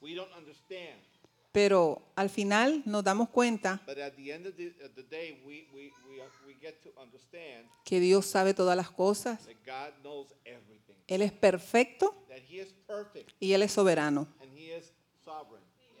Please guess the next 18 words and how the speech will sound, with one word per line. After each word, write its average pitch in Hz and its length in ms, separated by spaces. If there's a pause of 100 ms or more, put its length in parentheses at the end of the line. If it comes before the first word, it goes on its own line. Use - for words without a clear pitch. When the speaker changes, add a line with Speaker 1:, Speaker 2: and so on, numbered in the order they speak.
(140)
Speaker 2:
Entonces 202 540
tenemos 208 340
que 220 80
decir, 208 500
"Gracias, 208 560
Señor", 247 600
Speaker 1:
And 123 100
we 139 100
have 147 140
to - 60
say, 147 380
"Thank 180 280
you, 185 100
Lord," 180 380 (480)
Speaker 2:
y 208 100
regocijarnos 202 840
en 226 160
Él 262 320